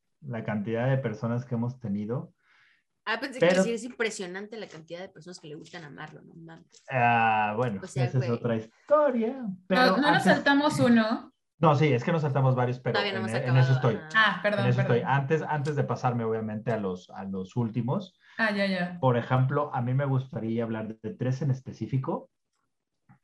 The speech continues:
Speaker 1: que, que pueden ser cuatro, pero ahorita voy a meter Bruno, Dore y Jazz.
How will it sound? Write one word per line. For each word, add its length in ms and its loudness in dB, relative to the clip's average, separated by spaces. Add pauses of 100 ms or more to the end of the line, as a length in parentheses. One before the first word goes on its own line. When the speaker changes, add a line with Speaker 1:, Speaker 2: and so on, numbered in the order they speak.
(120)
Speaker 1:
que, 500 0
que 60 -2
pueden 200 -2
ser 140 -2
cuatro, 360 -4
pero 320 -8 (200)
ahorita 300 -2
voy 120 4
a 40 4
meter 440 -2 (340)
Bruno, 600 2 (880)
Dore 580 2 (680)
y 140 0
Jazz. 500 -10